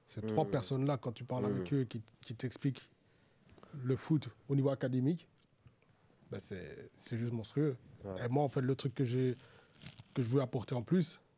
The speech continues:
Speaker 1: c'est vraiment la, la, la, la partie avoir gagné des titres et le vestiaire du Standard. C'est là où moi, je, j'essaye d'intervenir le plus, de donner les,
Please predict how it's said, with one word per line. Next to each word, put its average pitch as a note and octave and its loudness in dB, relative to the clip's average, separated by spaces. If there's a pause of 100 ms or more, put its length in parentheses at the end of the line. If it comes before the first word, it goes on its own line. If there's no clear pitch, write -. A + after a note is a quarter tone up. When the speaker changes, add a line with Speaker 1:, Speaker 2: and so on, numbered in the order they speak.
(160)
Speaker 1:
c'est - -8
vraiment B2 2
la, A2+ -2
la, F#2+ -8 (120)
la, - -12 (160)
la C3 0
partie D#3+ -2 (2250)
avoir C#3+ 4
gagné C3+ 4
des C3 4
titres - 2 (1200)
et D#3+ 6
le D#3 6
vestiaire C#3+ 4
du C3 2
Standard. B2 0 (160)
C'est - -4
là D3+ 4
où D#3 4
moi, D3 4
je, B2+ 2 (360)
j'essaye C3+ 4
d'intervenir A#2+ 0
le A#2+ 0
plus, D#3 2
de B2 4
donner C3 4
les, A#2+ 2